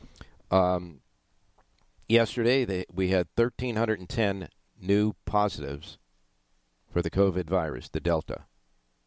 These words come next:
Thirteen hundred and ten. Clark County, where Las Vegas is at, the Strip, et cetera, the mass of the population, accounted for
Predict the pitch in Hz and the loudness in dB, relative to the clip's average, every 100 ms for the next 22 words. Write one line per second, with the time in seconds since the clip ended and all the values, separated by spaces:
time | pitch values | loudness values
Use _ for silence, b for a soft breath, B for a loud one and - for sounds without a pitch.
0 | _ - 98 - 104 92 92 87 - 95 | _ -2 -2 0 -4 -2 -2 -4 -6 -4
1 | 69 - - b b - 110 104 113 104 | -4 -8 -20 b b 0 2 2 0 -2
2 | 135 151 92 87 87 85 - 95 92 85 | 0 0 0 0 0 -2 0 0 0 -6
3 | 82 95 110 - - 92 - 87 - 92 | -2 0 0 -4 -2 -2 0 -4 -2 -2
4 | 78 95 110 71 71 90 - - - - | 0 -2 -4 -6 -6 -6 -10 -10 -8 -2
5 | 87 - 71 78 - 92 95 b b b | -2 -2 -2 -4 -4 -10 -12 b b b
6 | b 87 104 98 - 87 | b -2 0 0 -2 -4